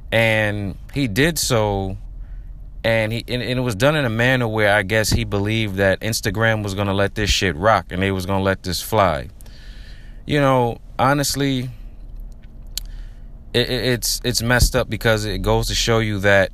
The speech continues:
this society that we're in, you have people that are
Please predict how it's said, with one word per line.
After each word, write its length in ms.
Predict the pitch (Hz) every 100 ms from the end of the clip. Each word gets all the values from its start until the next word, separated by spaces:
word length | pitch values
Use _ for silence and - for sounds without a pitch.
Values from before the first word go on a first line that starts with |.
| - - - - - - - - - - - - - - -
this 460 | 98 127 147 - - -
society 720 | - - - 123 127 113 104 92
that 240 | 98 -
we're 220 | 101 98 -
in, 480 | 110 98 85 78 87 - - - -
you 140 | 113
have 260 | 139 139 135
people 380 | - 139 120 117
that 260 | 113 107 -
are 600 | 98 98 92 90 82